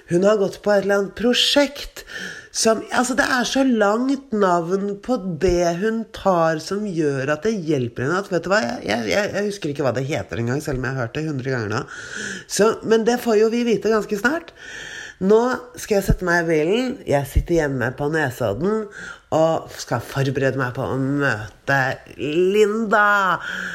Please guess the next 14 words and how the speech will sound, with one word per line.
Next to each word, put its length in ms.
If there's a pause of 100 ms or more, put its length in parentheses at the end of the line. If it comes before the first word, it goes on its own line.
(140)
fordi 320
jeg 220
gleder 280
meg 200
sånn 360
til 160
at 240
du 240
også 320
skal 220
få 100
lov 160
å 60
bli, 100